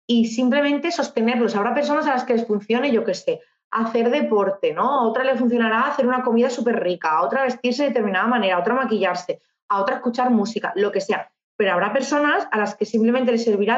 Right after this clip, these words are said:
decir, "Tengo un mal día, necesito respirarlo, necesito no hacer nada con él, simplemente estar distraída, yo qué sé, viendo una serie, pero sabiendo que tengo un día, mm, de M punto". ¿Por qué? Porque al final, cuando queremos luchar contra eso,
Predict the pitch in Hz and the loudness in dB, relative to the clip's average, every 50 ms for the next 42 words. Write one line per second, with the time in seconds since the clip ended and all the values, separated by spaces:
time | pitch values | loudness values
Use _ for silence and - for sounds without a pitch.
0 | 269 240 - - 208 175 - - _ _ _ _ _ _ _ _ _ - 262 262 | 0 0 0 -2 -2 -2 -4 -10 _ _ _ _ _ _ _ _ _ -2 0 2
1 | 269 247 220 202 190 185 170 165 160 165 190 214 247 302 359 381 - - _ _ | 2 2 2 2 2 0 0 0 0 0 0 0 2 0 -2 -4 -6 -10 _ _
2 | _ _ 220 226 226 226 226 214 214 247 226 277 240 233 226 226 - 202 185 185 | _ _ 2 2 2 2 2 2 0 2 2 2 2 2 0 0 0 0 0 0
3 | 190 190 196 226 254 285 294 233 226 226 226 208 247 240 240 214 202 226 254 254 | 0 2 2 2 2 2 2 4 4 2 2 2 0 0 2 2 2 0 0 0
4 | 254 262 202 202 208 214 214 208 202 190 185 190 190 175 180 185 226 294 - - | 0 0 0 2 2 2 2 2 0 0 0 0 0 0 2 0 0 0 0 2
5 | 233 226 226 214 208 202 190 190 180 - - 214 202 - - - 214 202 185 208 | 4 4 4 4 2 2 0 -2 -2 -2 -2 -2 -2 -4 -4 -2 -2 0 0 -2
6 | 196 - 190 190 196 220 214 196 190 190 190 190 - 185 185 208 214 214 202 196 | -2 -2 0 0 2 2 2 2 2 0 -2 -2 0 0 2 2 2 2 2 0
7 | 180 170 - - 214 214 220 247 285 339 339 - - 240 233 - - 233 214 - | -2 -4 -2 -2 0 2 2 2 0 0 -2 -4 -6 -6 -6 -2 0 0 0 0
8 | - 180 202 233 269 254 220 220 226 247 285 311 330 330 - - 196 190 180 175 | 0 2 2 2 2 2 0 0 0 0 0 0 -2 -2 -2 -2 -4 -4 -4 -4
9 | 170 208 240 294 359 - - - _ - 202 190 185 180 _ _ _ _ 175 170 | -2 -2 0 0 0 -2 -4 -8 _ -6 -6 -6 -6 -12 _ _ _ _ -12 -4
10 | 170 175 175 - 190 196 196 190 175 - _ _ _ _ - 151 147 - _ _ | -2 -2 0 0 0 0 0 0 -2 -4 _ _ _ _ -14 -14 -14 -14 _ _
11 | _ _ _ _ _ _ _ _ 214 214 214 - 262 247 214 202 180 - 220 202 | _ _ _ _ _ _ _ _ -2 -2 0 0 0 0 0 0 0 0 -2 -2
12 | - - 208 214 233 240 220 240 - - _ _ _ - 226 226 226 226 226 233 | 0 0 0 2 2 0 0 -4 -6 -12 _ _ _ -4 -2 0 0 0 2 2
13 | 220 233 247 269 254 269 277 233 - 233 220 - 220 208 202 - 196 196 208 226 | 2 2 2 2 2 0 0 0 0 -2 -2 0 0 0 0 0 0 0 0 0
14 | 226 - 320 349 427 - - | 0 0 0 -2 -2 -4 -8